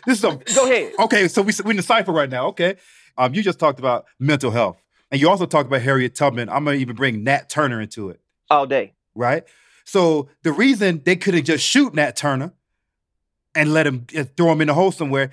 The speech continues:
Speaker 1: they had to show you because they're trying to not only kill him, but kill hope.
Speaker 2: Break your spirit. See, it was spirit breakers back then. Spirit break. They didn't just beat your body. Ooh, they would try to, uh, practice spirit mutilation. They want to destroy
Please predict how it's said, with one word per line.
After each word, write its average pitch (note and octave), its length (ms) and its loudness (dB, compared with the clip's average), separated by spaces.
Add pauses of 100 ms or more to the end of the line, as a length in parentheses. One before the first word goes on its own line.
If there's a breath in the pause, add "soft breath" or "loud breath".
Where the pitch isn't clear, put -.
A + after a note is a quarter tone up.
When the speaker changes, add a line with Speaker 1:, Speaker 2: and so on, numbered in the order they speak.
(140 soft breath)
Speaker 1:
they F#3+ 80 0
had G3 200 0
to - 100 -4
show F#3 220 0
you D#3 120 0
because C#3+ 180 -4
they're E3+ 120 -2
trying F3+ 340 -2
to D3+ 180 -6
not D3+ 200 0
only D#3+ 180 -4
kill G3+ 320 -2
him, C3+ 160 -4 (300 loud breath)
but C3+ 120 -6
kill C#3 480 -2 (180)
hope. - 440 0 (1040)
Speaker 2:
Break F#3 220 2
your D#3+ 80 -2
spirit. F3+ 440 0 (100)
See, F3+ 100 -4
it F#3 80 0
was E3+ 120 -6
spirit B3+ 400 0
breakers D#3+ 380 -4
back D3+ 240 -2
then. C3 240 -12
Spirit C#4 480 0
break. G3 160 0
They A#3+ 100 2
didn't D4 160 -2
just A#3+ 200 0
beat C4+ 240 -6
your A3+ 100 0
body. A3+ 600 0 (280)
Ooh, C#4 280 0
they A3+ 200 0
would G#3+ 160 -2 (180)
try A#3+ 360 2
to, F#3+ 200 -4 (320)
uh, E3 120 0
practice G#3 440 -4
spirit G#3 400 -2
mutilation. E3 920 -4
They E3 120 -2
want G3+ 240 -2
to F#3+ 60 -6
destroy F3 840 0